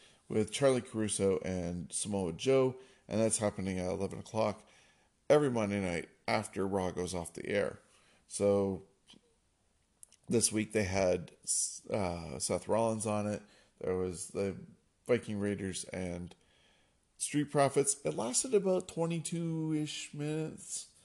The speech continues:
so it's not a huge, uh, thing going on. Um, who knows where it develops from here, but definitely with this, it's sort of a teaser trying to get you to buy the W W E Network, but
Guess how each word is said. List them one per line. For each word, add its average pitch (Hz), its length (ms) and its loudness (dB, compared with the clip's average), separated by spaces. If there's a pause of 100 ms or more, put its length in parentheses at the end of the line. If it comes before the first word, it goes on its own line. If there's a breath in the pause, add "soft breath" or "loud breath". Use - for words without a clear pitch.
(180 soft breath)
so 131 260 2
it's 127 140 -2
not 175 160 2
a 175 40 0
huge, 143 520 0
uh, 131 360 4
thing 127 340 -2
going 120 260 2
on. 113 280 0 (600 soft breath)
Um, 98 480 0 (300)
who 123 100 0
knows 120 280 2
where 107 240 4
it - 80 -4
develops 101 360 2
from 95 160 -6
here, 101 340 0
but 92 300 0 (540)
definitely 131 640 0 (1160 soft breath)
with 143 280 0
this, - 560 6 (320)
it's 131 240 6
sort 160 260 10
of 190 80 2
a 185 40 -2
teaser 135 420 0
trying 120 400 -2
to - 80 -12
get 117 200 -6
you 113 160 -4
to 98 120 -6
buy 98 320 2
the 113 100 -2
W 120 120 -2
W 120 300 -2
E - 20 -4
Network, 117 420 -4 (1000 soft breath)
but 123 380 4